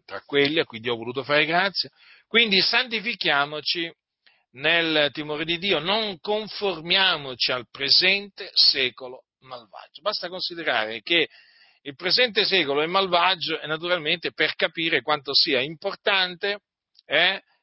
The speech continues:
eh, salutare, eh, eh, non <laughs> conformarsi a questo presente secolo. Ma che c'ha da offrirci il presente secolo? È malvagio,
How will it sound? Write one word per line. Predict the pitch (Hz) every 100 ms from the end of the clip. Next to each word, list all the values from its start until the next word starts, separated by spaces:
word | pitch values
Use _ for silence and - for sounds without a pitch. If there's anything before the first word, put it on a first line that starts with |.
| _
eh, | 135 135 135 131 127 120 117
salutare, | - 143 139 135 127 120 123 165 180 117
eh, | 127 170 190 _ _
eh, | 127 127 120 117
non | 147 208 202
<laughs> |
conformarsi | - - 180 - 196 196 185 202 220 185 165 - 165 135 - - -
a | - 123 -
questo | 127 131 - - 120
presente | 117 117 127 120 113 113
secolo. | 104 - 110 - - _
Ma | - 139
che | - 170
c'ha | - 175 147
da | 131 120
offrirci | - - 104 - - -
il |
presente | - 107 - 98 - 104
secolo? | - 95 - 139
È |
malvagio, | 139 147 117 143 123 - -